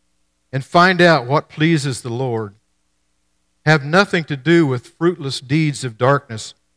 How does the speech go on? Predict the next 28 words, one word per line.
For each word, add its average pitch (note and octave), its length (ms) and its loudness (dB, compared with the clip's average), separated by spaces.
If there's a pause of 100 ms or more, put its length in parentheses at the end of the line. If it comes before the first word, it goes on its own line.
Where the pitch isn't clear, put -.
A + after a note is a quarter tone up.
(160)
but - 160 -4
rather C3+ 360 0
expose B2+ 580 -4
them. G#2 320 -12 (1120)
For D3+ 180 4
it E3+ 80 6
is C#3+ 120 0
shameful E3 680 -2
even F3 320 -2
to C#3 140 -4
mention D3 460 -2
that B2 180 -2
the A#2+ 60 -12
disobedient, C3 840 -2 (540)
what D3+ 200 -2
the A#2+ 140 -6 (160)
disobedient C#3 640 -2
do C3+ 140 -4
in B2+ 100 -6
secret. A2+ 520 -10 (1160)
But B2+ 100 -2
everything D#3 800 2
exposed C#3+ 760 -4
by B2+ 80 0
the B2+ 100 0
light C3+ 360 2
becomes B2+ 400 -4
visible, A2 560 -6